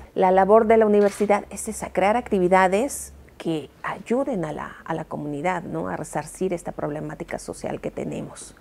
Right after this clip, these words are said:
Dentro de los servicios que impartimos son talleres de iniciación artística, tenemos un programa de preparatoria abierta, tenemos lo que es la biblioteca, que cuenta con más de ocho mil títulos,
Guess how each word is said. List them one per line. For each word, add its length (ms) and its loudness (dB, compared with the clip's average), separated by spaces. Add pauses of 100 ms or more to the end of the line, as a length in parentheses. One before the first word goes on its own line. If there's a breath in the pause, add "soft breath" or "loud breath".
(140)
Dentro 300 -2
de 60 -4
los 80 -8
servicios 480 -4
que 80 -4
impartimos 720 0
son 760 2 (220)
talleres 380 2
de 60 -6
iniciación 440 -4
artística, 640 -2
tenemos 300 -2
un 60 -8
programa 300 -2
de 80 -4
preparatoria 640 -2
abierta, 560 0 (420 loud breath)
tenemos 400 2
lo 160 2
que 80 0
es 140 -2
la 100 2
biblioteca, 640 0
que 260 -6
cuenta 420 -2
con 220 -4
más 300 -4
de 160 -4
ocho 240 -10
mil 220 -4
títulos, 640 0